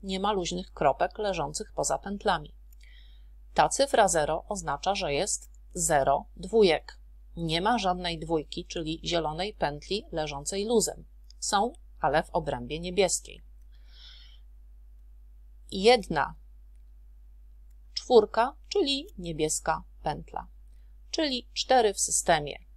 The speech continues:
dziesiętnym to takie jakby sto w systemie dwójkowym, a dokładnie jest to jedna czwórka, zero dwójek, zero jedności. Liczba pięć grupuję po dwa, zaczynając od lewej strony.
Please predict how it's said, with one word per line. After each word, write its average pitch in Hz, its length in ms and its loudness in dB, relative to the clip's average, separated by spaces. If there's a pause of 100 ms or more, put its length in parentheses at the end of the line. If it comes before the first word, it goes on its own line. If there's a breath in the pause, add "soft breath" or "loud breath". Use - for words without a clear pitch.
(320)
dziesiętnym 151 840 -2 (560)
to 185 140 0
takie 160 380 0
jakby 151 440 -2
sto - 460 2
w - 80 -10
systemie 147 520 -4
dwójkowym, 185 680 0 (540)
a 269 220 2
dokładnie 165 560 2
jest - 240 -8
to - 200 -10
jedna 214 540 0
czwórka, 269 680 2 (540)
zero 160 520 2
dwójek, 294 600 -2 (520)
zero 156 400 2
jedności. - 800 -4 (2500 soft breath)
Liczba 226 360 4
pięć 160 520 -4
grupuję 233 520 0
po 180 140 -4
dwa, 160 260 4
zaczynając 160 640 -2
od 196 160 -4
lewej 143 300 -4
strony. - 480 -10